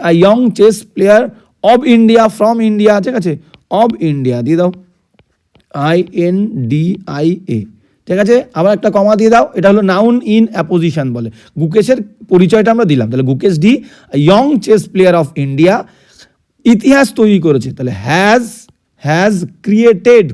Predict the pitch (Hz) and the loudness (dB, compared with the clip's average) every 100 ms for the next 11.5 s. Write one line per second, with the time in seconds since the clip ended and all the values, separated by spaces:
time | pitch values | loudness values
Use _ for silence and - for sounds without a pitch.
0 | - 202 226 202 170 196 220 202 214 226 | -2 2 2 2 0 0 -2 -2 -2 -2
1 | - 151 131 190 190 190 185 185 185 185 | -4 -6 -8 -6 -4 -4 -8 -8 -6 -6
2 | 175 - - 196 233 - _ _ _ - | -8 -10 -2 0 0 -2 _ _ _ -6
3 | 202 208 175 143 151 139 - 180 208 202 | -4 -4 -4 -4 -4 -8 -6 -2 -2 2
4 | 262 226 185 _ _ - 240 233 - - | 2 2 -4 _ _ -2 -2 -2 -10 -12
5 | 160 110 - 165 160 - 156 147 - - | -10 -10 -6 -4 -4 -8 -8 -8 -8 -14
6 | - - - 156 160 208 269 - _ _ | -14 -12 -4 -4 0 0 0 -4 _ _
7 | - 160 220 - 147 127 - _ _ - | -8 -6 -6 -8 -12 -12 -16 _ _ -6
8 | 160 240 302 - - 156 156 - 196 208 | 2 2 2 -6 -6 -4 -2 0 2 4
9 | 240 226 151 - _ _ 175 233 - 330 | 2 2 -2 -12 _ _ 0 0 -2 -2
10 | 311 403 _ _ _ - 156 214 185 240 | -2 -2 _ _ _ -10 -2 0 2 0
11 | 220 240 233 247 233 | -2 -4 -2 0 0